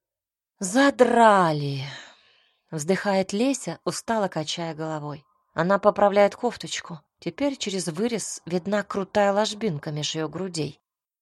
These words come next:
Хедлайнер мероприятия сам Джон Н. Тебе что-нибудь говорит это имя?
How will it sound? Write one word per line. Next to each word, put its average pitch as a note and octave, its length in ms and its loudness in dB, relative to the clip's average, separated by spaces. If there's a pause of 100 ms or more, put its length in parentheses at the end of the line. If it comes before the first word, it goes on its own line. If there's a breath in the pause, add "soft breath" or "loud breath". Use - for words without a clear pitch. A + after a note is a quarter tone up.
Хедлайнер F3+ 840 2
мероприятия E3 920 -6
сам A3+ 480 -4 (100)
Джон F#3 640 2
Н. C3+ 320 -10 (260)
Тебе F#3 360 2
что-нибудь F3 520 -2
говорит A3+ 480 0
это D#3 220 -6
имя? D3+ 460 -8